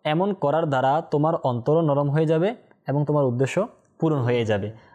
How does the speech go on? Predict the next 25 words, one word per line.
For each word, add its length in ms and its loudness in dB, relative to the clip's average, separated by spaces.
আসলে 260 0
ইয়াতিমের 400 0
প্রতি 220 -2
নবী 260 2
পাকের 300 0
কেমন 320 -2
দয়া 180 2
এবং 160 -2
এই 60 -2
হাদিস 320 -4
মুবারা 220 0
থেকে, 180 -6
মুবারাকা 500 0
থেকে 180 0
আসলে 220 0
আমাদেরও 300 2
শিক্ষণীয় 460 -4
বিষয়। 360 -4
আজকে 240 -4
দেখা 220 0
যায় 220 2
অন্তরের 1040 -2
কঠোরতা, 520 0
এটা 160 -4
একটু 220 -6